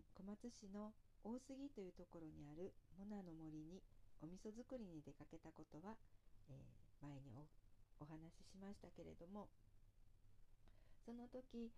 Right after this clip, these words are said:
初めてご一緒した、えー、モナの森、初めて行きましたっていうめぐみさんに、えー、「モナの森ノート欲しいんだけど、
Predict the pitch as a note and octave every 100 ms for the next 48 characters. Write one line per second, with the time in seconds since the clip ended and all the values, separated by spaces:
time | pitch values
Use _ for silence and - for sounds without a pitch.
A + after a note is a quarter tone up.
0 | - G3 G#3 C4 C4+ F3+ E3+ D#3+ D#3+ -
1 | D#3 - F3+ F3+ - - - - D#3+ D3
2 | D3 D#3+ F3+ F3+ E3 D#3+ D#3 D3+ C#3 -
3 | - - - - D3+ F#3+ C4 - F3 D#3
4 | - - - - D#3+ F3+ - - - -
5 | E3+ D#3 D3+ F3+ F#3 - - - E3+ G#3
6 | A3+ A#3+ A#3 A3 G#3+ G3+ - - - -
7 | - - - D3+ D#3 G3 A#3+ A3+ G3 F#3+
8 | G3+ G#3+ A3+ G#3+ - E3+ - - G3 A3
9 | G#3+ G3 - F3